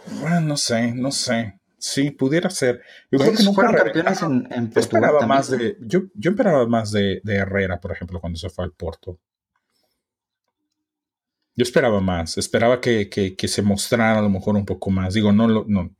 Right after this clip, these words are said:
Speaker 1: eh, pues, soy honesto, no lo sigo tanto tampoco, pero esperaba a lo mejor que se hablara un poquito más de él.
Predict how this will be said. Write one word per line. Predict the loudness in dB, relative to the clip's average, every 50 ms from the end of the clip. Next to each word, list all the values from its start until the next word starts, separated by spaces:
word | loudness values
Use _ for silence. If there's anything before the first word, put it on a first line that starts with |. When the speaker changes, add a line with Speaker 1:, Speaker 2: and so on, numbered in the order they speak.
| -14 -12
Speaker 1:
eh, | -12 -12 -14 _ _ _ _ _ _ _ _ _
pues, | -12 -12 -10 -8
soy | -4 -2 0 0 0
honesto, | 0 0 -2 -4 -2 -4 -2
no | -2 0
lo | -2 -2 -2
sigo | -2 -4 -4 -4 -4
tanto | -4 -4 -6 -6 -6 -4
tampoco, | -4 -4 -4 -2 -2 -2 -2 -2 0
pero | 2 2 2 0 -2 -8 -16 -20 -20 -20 -20 -20 -20 -20 -20 -20 -20 -20 -20 -20 -20 -20 -20 -20 -18 _ -6
esperaba | -4 -2 0 2 2 4 4
a |
lo | 4 2
mejor | 2 0 -2 -2
que | -2
se | 0 0
hablara | 0 2 2 2 2 2
un | 2 0
poquito | -2 -6 -6 -6 -6 -2 0 0
más | 2 2 0 0 -2
de | -2 0 0 2 2 2 2
él. | 2 0 -2 -6